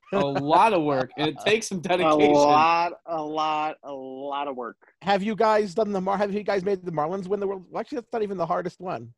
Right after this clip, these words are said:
Speaker 1: Uh,
Speaker 2: Baltimore, without
Speaker 1: Baltimore.
Speaker 2: question, and Detroit.
Speaker 1: And
Speaker 2: But
Speaker 1: Detroit.
Speaker 2: Detroit is actually a little bit better than Baltimore.
Speaker 1: Are, are you using it,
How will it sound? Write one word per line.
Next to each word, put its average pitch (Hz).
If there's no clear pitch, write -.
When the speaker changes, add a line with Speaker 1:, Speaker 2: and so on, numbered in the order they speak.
Speaker 1:
Uh, 117
Speaker 2:
Baltimore, 151
without 139
Speaker 1:
Baltimore. 127
Speaker 2:
question, 131
and 147
Detroit. 147
Speaker 1:
And 170
Speaker 2:
But -
Speaker 1:
Detroit. 247
Speaker 2:
Detroit 277
is 202
actually 202
a 180
little 170
bit 131
better 139
than 131
Baltimore. 104
Speaker 1:
Are, 247
are 240
you 240
using 247
it, 214